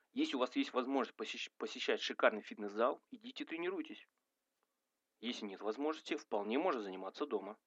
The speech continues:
«Ну всё, давайте, едем дальше», сказал он, «поехали».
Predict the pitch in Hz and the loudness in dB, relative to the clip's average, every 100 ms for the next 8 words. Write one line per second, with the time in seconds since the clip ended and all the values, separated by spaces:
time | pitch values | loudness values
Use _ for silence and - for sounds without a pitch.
0 | _ _ _ _ _ _ _ _ _ - | _ _ _ _ _ _ _ _ _ 0
1 | 170 - 123 131 123 - 104 127 113 104 | 0 4 6 8 8 4 -2 0 0 2
2 | 92 - - _ _ _ - 107 98 104 | 0 -2 -14 _ _ _ -8 -4 0 2
3 | 95 92 95 98 143 - 147 | 0 -4 -8 -2 -2 0 -2